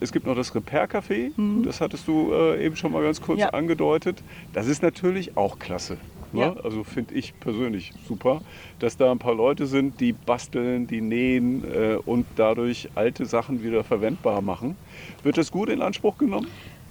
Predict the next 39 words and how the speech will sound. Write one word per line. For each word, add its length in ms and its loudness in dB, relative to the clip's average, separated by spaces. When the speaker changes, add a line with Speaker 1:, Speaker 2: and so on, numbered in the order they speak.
Speaker 2:
Tatsächlich 680 2
hätte 220 4
ich 120 2
es 140 4
gar 180 6
nicht 160 6
gedacht, 380 4
dass 200 -2
es 120 -10
so 120 -4
gut 220 -6
in 100 -4
Anspruch 440 -8
genommen 340 -6
wird, 160 -4
weil 140 2
ich 120 0
schon 400 4
immer 320 4
dachte, 560 4
dass 180 2
dieses, 340 0
also 380 4
dieses 380 -2
Reparaturcafé, 1000 2
das 220 0
sind 160 2
insgesamt 560 -2
sieben, 240 0
acht, 280 -2
ich 60 -18
sag 160 2
mal, 160 2
Männer 340 4
mittleren 540 4
bis 220 0
älteren 440 0
Alters 680 0
Speaker 1:
Mhm. 320 4